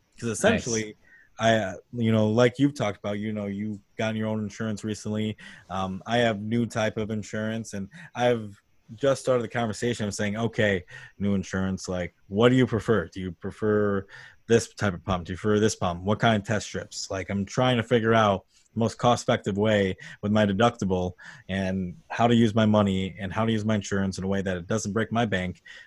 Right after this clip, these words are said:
Speaker 1: but
Speaker 2: Mm-hmm.
Speaker 1: I am able to manage the diabetes the way that I know how, that I like to do. So, so I'm still, like, in that way of figuring that out. So the last thing I wanted to do was have to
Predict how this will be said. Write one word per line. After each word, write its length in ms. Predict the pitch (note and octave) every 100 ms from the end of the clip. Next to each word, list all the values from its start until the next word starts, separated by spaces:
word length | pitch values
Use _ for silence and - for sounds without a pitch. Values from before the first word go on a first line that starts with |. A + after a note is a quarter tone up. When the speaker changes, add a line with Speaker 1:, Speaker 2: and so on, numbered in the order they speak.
| -
Speaker 1:
but 100 | G2
Speaker 2:
Mm-hmm. 80 | G2
Speaker 1:
I 40 | G2 F#2+
am 60 | - -
able 280 | A#2 G#2 F#2+ -
to 340 | G#2 G2+ F#2+ - _ _ -
manage 320 | G2+ A#2+ A#2
the 80 | G2
diabetes 680 | F#2+ G2 F#2+ G#2+ G#2 F#2 -
the 80 | G2+
way 240 | G2+ G2
that 160 | G2 F#2+
I 140 | G2+
know 160 | B2 C3+
how, 240 | G2 F#2+
that 120 | F#2+ F#2+
I 60 |
like 220 | G2 D3+
to 100 | D3+
do. 260 | F2+ F#2 F2+
So, 440 | - F2+ F2+ F#2 _ - - - - -
so 480 | - A#2 G#2 G2+ - _ _
I'm 160 | A#2 A2
still, 220 | - G3
like, 180 | E3 A2
in 160 | D3+ C#3+
that 220 | B2+ - -
way 240 | B2 C#3+
of 80 | A2+
figuring 300 | - C#3 A#2
that 160 | G#2+ A2
out. 320 | C3+ F#2+ -
So 220 | - B2+
the 100 | A2
last 340 | A#2 D#3+ F3+ -
thing 120 | D3+
I 40 |
wanted 360 | A#2+ B2 D#3 B2
to 60 | F#2
do 360 | F2 F2 F2 - _ _ _ -
was 220 | A2 -
have 360 | - C3+ D#3+ -
to 220 | A#2